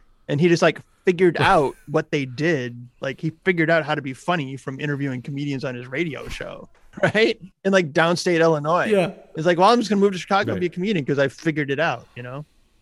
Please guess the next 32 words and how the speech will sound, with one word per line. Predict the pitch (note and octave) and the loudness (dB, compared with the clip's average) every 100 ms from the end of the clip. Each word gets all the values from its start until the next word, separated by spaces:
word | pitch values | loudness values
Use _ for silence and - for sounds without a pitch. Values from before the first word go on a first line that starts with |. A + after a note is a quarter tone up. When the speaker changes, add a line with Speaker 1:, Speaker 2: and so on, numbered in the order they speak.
| _ _ _ - | _ _ _ -10
Speaker 1:
And | D3+ | -2
so | E3+ | 2
he's | E3+ | 4
just | E3+ F3+ | 4 2
done | E3+ | 2
the | D#3+ | 0
same | F3+ F3+ | -2 -4
thing | F#3+ | -4
with | F3+ E3 | -4 -2
dramatic | E3+ E3+ F3 E3 | -2 -2 -2 -2
acting. | F3 - - G#2+ A2+ _ _ _ - | -4 -4 -12 -14 -16 _ _ _ -8
Speaker 2:
Exactly. | G#3+ G#3 A4 G#4+ B2+ - - _ _ | -4 0 -2 -2 -6 -6 -14 _ _
Can | - G3+ | -6 -4
I | |
share | G#3 A3 G3 | -4 -4 -4
you | F#3+ | -6
something | G3 F#3 F3+ | -6 -6 -6
with | E3+ E3 | -4 -4
you, | F3 D#3+ D3 | -4 -4 -6
uh, | C#3 C3+ - | -8 -10 -12
from | - D3 | -14 -12
the | |
Conan | C#3 - D#3 D3 | -12 -8 -6 -6
podcast? | C3+ C3+ A#2 B2+ A2 G#2+ - _ _ _ _ | -4 -4 -4 -4 -4 -6 -12 _ _ _ _
Conan | - C#3+ C#3+ C3+ B2 | -8 -6 -4 -6 -4
retold | D#3 G3 F#3+ F3 D3+ | 0 0 0 -2 -2
a | |
story | - D3+ C#3 C3+ A#2+ A#2+ - - | -6 -4 -2 -2 -4 -6 -18 -10
of | A#2+ | -6
him | B2+ C#3 | -4 -4
watching, | A#2+ A#2+ B2+ C#3+ B2 A2+ - - | -2 -4 -4 -4 -6 -6 -10 -8
uh, | A2+ | -8